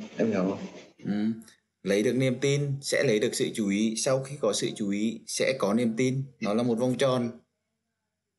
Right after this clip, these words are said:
Speaker 1: Vâng.
Speaker 2: Nhá. Cho nên là
Speaker 1: Vâng.
Speaker 2: mà, mà muốn lấy được niềm tin của người ta, muốn lấy được sự chú ý của người ta thì đấy, có hai cái. Một là,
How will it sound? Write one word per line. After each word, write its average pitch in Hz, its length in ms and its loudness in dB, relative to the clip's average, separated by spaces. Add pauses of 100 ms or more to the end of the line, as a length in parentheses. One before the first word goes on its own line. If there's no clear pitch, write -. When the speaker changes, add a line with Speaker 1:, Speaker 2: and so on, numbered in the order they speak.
(800)
Speaker 1:
Vâng. 101 200 0 (380)
Speaker 2:
Nhá. 120 280 0 (480)
Cho 120 120 0
nên 131 240 2
là 127 320 2
Speaker 1:
Vâng. 110 260 2
Speaker 2:
mà, 127 160 2 (240)
mà 151 200 4
muốn 135 300 2
lấy 139 120 4
được 147 140 2
niềm 156 200 0
tin 156 200 0
của 147 80 0
người 139 140 2
ta, 143 260 0
muốn 123 200 2
lấy 110 140 4
được 120 100 -2
sự 107 120 -2 (100)
chú 107 120 0
ý 107 160 0
của 117 60 0
người 127 140 0
ta 131 220 0
thì 143 80 -6
đấy, 110 240 2
có 98 160 -2
hai 120 220 -2
cái. 98 360 0
Một 113 240 -2
là, 113 260 -4